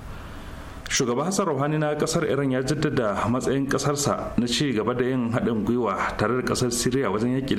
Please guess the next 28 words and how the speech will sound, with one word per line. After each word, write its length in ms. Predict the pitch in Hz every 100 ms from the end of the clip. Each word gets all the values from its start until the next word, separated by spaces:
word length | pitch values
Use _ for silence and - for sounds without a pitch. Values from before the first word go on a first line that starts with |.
| 92
da 100 | 98
ta'addanci. 680 | 98 110 104 - 98 98 - - - - - - - - -
Shugaba 320 | - 78 95
Rouhani 280 | 101 98 104
ya 120 | 107
bayyana 260 | 104 117 98 101
hakan 280 | 107 104
ne 200 | 98 98 95 - -
a 60 |
yayin 360 | 101 95 107 110
ganawarsa 760 | 107 117 104 107 110 - 104 92
da 240 | 95 92 92
ministan 320 | 110 107 104
harkokin 520 | 107 104 107 113 113
wajen 320 | 104 104 107
ƙasar 220 | 104 104 113
Siriya 320 | - 120 107
Faisal 320 | 117 107 107
Mekdad, 560 | 98 95 113 104 98 - - - - - -
wanda 160 | 92 95
ke 140 | 98
gudanar 300 | 101 104 110
da 80 | 107
ziyarar 280 | 101 104 107
aiki 280 | 98 101 107
a 40 | 98
ƙasar 260 | - 110 -
Iran. 420 | 95 98 98